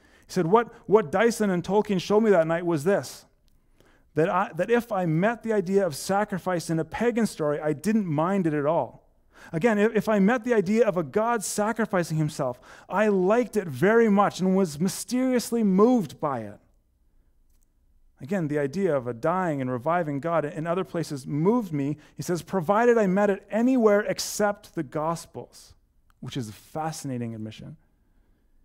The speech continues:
He says, "The reason that the pagan stories I was prepared to feel the myth was, was as, as profound as it was, suggested that the meanings were beyond my grasp, even though I couldn't say what it all meant."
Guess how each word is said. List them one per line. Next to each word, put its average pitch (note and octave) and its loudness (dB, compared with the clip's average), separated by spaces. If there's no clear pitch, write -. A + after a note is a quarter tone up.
He - -20
says, D#3+ -4
"The D3 -4
reason G3 -2
that D#3 -2
the C#3+ -10
pagan F#3+ -4
stories D#3+ -4
I D3 -2
was C#3+ -4
prepared F3 -6
to C#3 -8
feel F#3 -2
the D#3 -4
myth E3 -4
was, C#3+ -6
was E3 -6
as, C#3 -6
as E3 -8
profound F#3+ -2
as F3+ 4
it F3 -6
was, D#3 -2
suggested F#3+ -4
that E3 -6
the D#3 -4
meanings F3 0
were E3+ -2
beyond E3 -2
my F#3 -2
grasp, D3+ -4
even A#3 0
though G#3+ 6
I G3 4
couldn't G#3+ 0
say G3 0
what D3+ -2
it E3+ 0
all D#3+ 6
meant." D3 -4